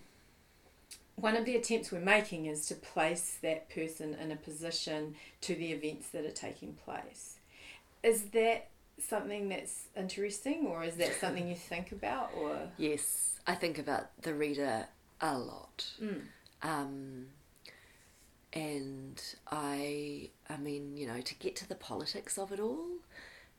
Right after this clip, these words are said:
Speaker 2: um, there are, uh, I hate to sort of, I, I hate to essentialise things, people, cultures, races,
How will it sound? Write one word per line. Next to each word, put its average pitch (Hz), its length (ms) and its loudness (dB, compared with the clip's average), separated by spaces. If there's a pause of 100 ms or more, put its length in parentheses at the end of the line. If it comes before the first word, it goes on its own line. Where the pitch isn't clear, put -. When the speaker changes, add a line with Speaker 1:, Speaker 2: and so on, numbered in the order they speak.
Speaker 2:
um, 143 520 -4 (1700)
there 160 180 2
are, 139 420 0 (380)
uh, 165 100 -2 (1600)
I - 60 -2
hate 190 320 -2
to 269 100 -4
sort 254 200 0
of, 202 160 0 (120)
I, 180 200 2
I 180 80 4
hate 180 260 0
to 240 100 2
essentialise - 720 -2 (460)
things, 147 340 -2
people, - 320 -6
cultures, - 520 -4
races, - 640 -4